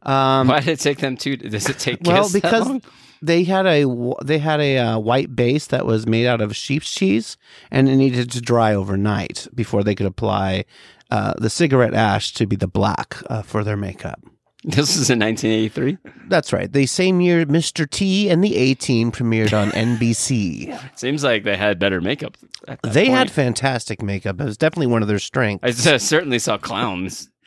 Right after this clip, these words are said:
Speaker 2: around
Speaker 1: Well,
Speaker 2: that time.
Speaker 1: they weren't clowns. They were, they were imitating the, the rock band Kiss, and so they would wear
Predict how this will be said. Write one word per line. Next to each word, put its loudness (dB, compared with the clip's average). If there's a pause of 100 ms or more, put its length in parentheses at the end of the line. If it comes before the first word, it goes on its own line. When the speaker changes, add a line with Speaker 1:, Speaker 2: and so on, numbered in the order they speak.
(760)
Speaker 2:
around -2
Speaker 1:
Well, 2
Speaker 2:
that -6
time. -6
Speaker 1:
they 2
weren't 0
clowns. 4
They 4
were, 4
they 2
were 4
imitating 2
the, 2
the 0
rock 0
band 0
Kiss, 0
and -2
so -2
they 0
would 0
wear 0